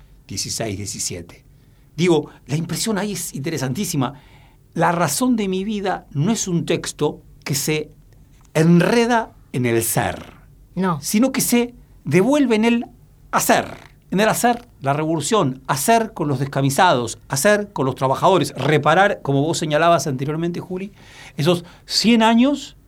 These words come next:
Speaker 1: de injusticias,
Speaker 2: Ujú.
Speaker 1: cien años de oprobios, ¿no?
Speaker 2: Leo un pedacito, dice, "Yo lo vi aparecer", está hablando de Perón, "desde el mirador de mi vieja inquietud interior. Era evidentemente distinto de todos los demás. Otros gritaban 'fuego' y mandaban avanzar.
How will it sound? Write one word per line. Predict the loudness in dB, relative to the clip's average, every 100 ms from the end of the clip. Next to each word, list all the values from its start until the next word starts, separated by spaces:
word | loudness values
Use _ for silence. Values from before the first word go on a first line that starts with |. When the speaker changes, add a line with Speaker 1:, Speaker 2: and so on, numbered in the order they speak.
| -8
Speaker 1:
de | -4
injusticias, | -2 -2 0 -2 0 0 -2
Speaker 2:
Ujú. | 0
Speaker 1:
cien | 0 2
años | 2 2 0 -6 -20 -12
de | -8
oprobios, | 0 2 2 -4 -14 -20 -20 -20 -20 -20 -12
¿no? | -8 -8 -4
Speaker 2:
Leo | 0
un | 2
pedacito, | 2 2 0 0
dice, | 0 2 -2 -2
"Yo | -2 2
lo | 4
vi | 4
aparecer", | 4 2 4 4 2 0 -10
está | -12 -6
hablando | -4 -2 0
de | 0
Perón, | 0 2 2 0 -8 -16 -2
"desde | 4 6
el |
mirador | 6 6 6 6 4
de |
mi | 4 4
vieja | 2 0
inquietud | 0 0 0
interior. | 0 2 0 -2 -4 -6 -14 -20 -20 -20 -4
Era | 2 2 2
evidentemente | 0 0 0 0 -2 0 -2
distinto | -2 0 2 2 0 -2
de | -4
todos | 0 2 2
los | -2
demás. | -4 -4 -8 -12 -20 _
Otros | -2 0 0 0
gritaban | -2 2 4 4
'fuego' | 2 2 4 4 0 -2 -8
y | -2
mandaban | 0 2 2 0
avanzar. | -2 -4 -6 -8 -8